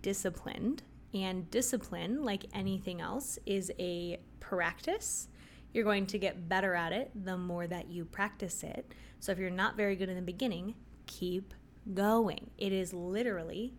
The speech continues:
a skill. And if you're unclear, your brain is going to go, "Oh, that's too hard. Oh, I can't, oh, oh, I can't do that. I don't know. I'm overwhelmed. I don't know what to do." And it's gonna, like, shut off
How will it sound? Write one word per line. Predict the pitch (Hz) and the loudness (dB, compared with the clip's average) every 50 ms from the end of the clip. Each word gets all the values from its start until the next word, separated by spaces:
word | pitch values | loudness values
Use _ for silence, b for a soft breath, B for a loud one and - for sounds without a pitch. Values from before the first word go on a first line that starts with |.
| - - - | -14 -10 -8
a | 185 175 180 180 190 | -6 -4 -2 -2 -2
skill. | 190 190 - - - - - 320 269 - - - B B B B B B B B B - - | -2 -2 -2 -2 -2 0 2 2 2 0 -2 -8 B B B B B B B B B -4 2
And | 285 339 311 208 185 185 226 262 - - | 4 6 6 6 6 4 2 0 0 2
if | 220 220 214 - | 2 2 2 4
you're | 208 208 208 202 - - | 4 4 4 4 4 2
unclear, | 220 226 233 233 226 220 - - - - - 233 240 285 311 247 - - 87 - 254 277 - B B B B B B B B B - - | 4 4 4 4 4 2 0 -4 -10 -4 0 2 4 4 4 4 2 2 0 -2 -2 -2 -4 B B B B B B B B B 0 6
your | 208 214 208 | 8 8 8
brain | 190 175 190 190 233 277 269 208 180 175 190 208 | 8 6 6 6 8 8 6 6 4 2 0 0
is | - 220 214 | 0 0 2
going | 196 202 196 202 | 4 4 4 4
to | 185 | 4
go, | 185 175 - | 4 4 6
"Oh, | - 247 | 6 8
that's | 226 226 220 220 - | 8 8 6 4 2
too | - 233 202 160 | 2 2 0 0
hard. | - - - - - - - - | 0 -4 -6 -6 -8 -12 0 6
Oh, | - 226 226 226 | 8 10 12 12
I | 226 214 | 10 10
can't, | 208 - - - - | 8 6 6 8 8
oh, | 208 190 175 196 - - | 8 6 4 2 4 6
oh, | 233 233 233 | 8 10 10
I | 226 | 8
can't | 226 - 233 208 190 | 8 6 4 2 2
do | - 190 | 0 -2
that. | 190 185 - | -2 0 4
I | 185 214 226 | 6 8 8
don't | 247 240 | 8 8
know. | 214 202 | 8 8
I'm | 196 190 190 - | 8 6 6 6
overwhelmed. | - 226 240 247 233 208 185 185 185 175 | 6 8 8 8 8 8 8 6 6 6
I | 185 | 6
don't | 214 226 | 8 8
know | 247 254 | 8 8
what | 254 247 254 | 8 8 6
to | - 277 | 4 2
do." | 233 208 214 208 202 196 185 180 190 190 B B B B B B B - - - - 640 679 659 640 640 - - - - - - - - | 2 4 4 4 6 6 6 4 2 -2 B B B B B B B -12 -6 -4 0 2 4 6 8 8 8 8 8 6 4 2 4 6
And | 240 233 | 6 6
it's | 226 226 - | 6 6 4
gonna, | - 214 214 | 4 4 6
like, | 208 196 196 190 - - | 6 6 6 4 2 0
shut | 190 - - - 208 190 180 - | 2 2 4 6 6 4 4 4
off | 185 - - - - - | 0 0 0 -2 -4 2